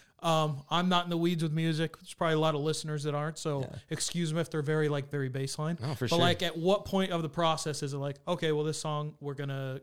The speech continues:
Speaker 1: shoot a music video for"?
Speaker 2: Yeah, I mean, honestly, at this point, especially if you've got a budget, if you're a bigger label, um, you're gonna put every single that you ha-, almost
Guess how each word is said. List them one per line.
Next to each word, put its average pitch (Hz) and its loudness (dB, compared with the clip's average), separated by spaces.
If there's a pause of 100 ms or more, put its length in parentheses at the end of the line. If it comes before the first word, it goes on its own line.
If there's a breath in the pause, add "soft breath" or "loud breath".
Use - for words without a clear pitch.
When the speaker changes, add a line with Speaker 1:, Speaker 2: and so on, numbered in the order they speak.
Speaker 1:
shoot 147 -6
a - -8
music 135 -6
video 110 -10
for"? 98 -14 (160)
Speaker 2:
Yeah, - -14
I 92 -10
mean, 95 -2
honestly, 110 0
at 98 0
this 98 0
point, 113 0 (220)
especially 117 -2
if 110 -4
you've 107 -2
got 90 2
a 85 -2 (280)
budget, 98 0
if 92 -2
you're 95 2
a 85 0
bigger 92 0
label, 95 0 (320)
um, 90 -2 (720)
you're 101 2
gonna 104 2
put 87 0
every 87 2
single 85 -4
that 78 -6
you 85 -6
ha-, 85 -10 (240)
almost 139 2